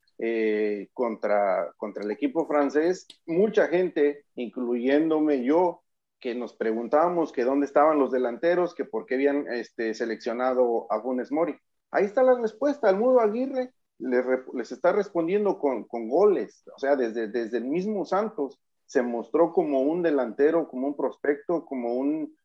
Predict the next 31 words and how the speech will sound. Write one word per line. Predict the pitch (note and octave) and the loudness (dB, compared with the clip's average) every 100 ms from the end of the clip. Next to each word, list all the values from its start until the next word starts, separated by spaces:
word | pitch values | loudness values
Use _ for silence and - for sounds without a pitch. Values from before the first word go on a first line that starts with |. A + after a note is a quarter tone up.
| _ | _
una | - C3 D#3+ D3+ | -2 0 0 -2
promesa, | C3+ C#3 E3+ F#3+ F#3 - | -2 0 0 0 -2 -4
y, | C3 C#3 | -6 -6
y, | C#3 C3 B2+ A2 - | -6 -6 -8 -10 -10
y, | C#3+ C3+ - | -10 -10 -6
y | C3+ | -2
espero | B2+ - - G3+ F#3+ | -2 -2 0 2 2
que | C#3 | 0
el | C3+ | 0
Tata | E3+ F3+ | 0 0
Martino | E3+ C3+ F#3 G3+ D3 - | -4 -4 -4 -4 -4 2
haya | C#3+ D#3+ | 4 6
visto | D3 D3 F3 | 4 0 -6
este | D3+ | -6
partido | C#3+ A#2 - D#3 D#3+ | -4 -4 -2 -2 0
y | C#3 | 0
vea | A#2+ D3 D3+ | 2 2 2
qué | - C#3+ _ | -4 -8 _
tipo | G3 G#3 - F3 | -8 -6 -2 -2
de | B2 | 0
jugadores | A#2+ A#2 C3 D#3 D3 | 0 0 2 0 -2
tiene | D3+ D3+ | -6 -4
la | C#3+ B2+ | -4 -6
selección | A#2 A2+ - D3 | -8 -10 -6 -4
olímpica, | C3+ C#3+ C#3 A2 - - _ _ _ _ | -2 -2 -4 -8 -12 -12 _ _ _ _
porque | B2+ A#2 - C3 A#2 A2+ A2 - _ _ _ _ | -2 -2 -2 -4 -2 -2 -6 -10 _ _ _ _
si | - C#3+ | -10 -8
piensan | - D#3 E3+ F#3 E3+ B2+ G#2 - _ | -4 0 2 2 0 -2 -4 -14 _
que, | A#2+ A2+ A2+ G#2+ | -6 -4 -4 -6
que, | - A#2 | -6 -4
el, | A2+ A2+ A2 | -4 -6 -8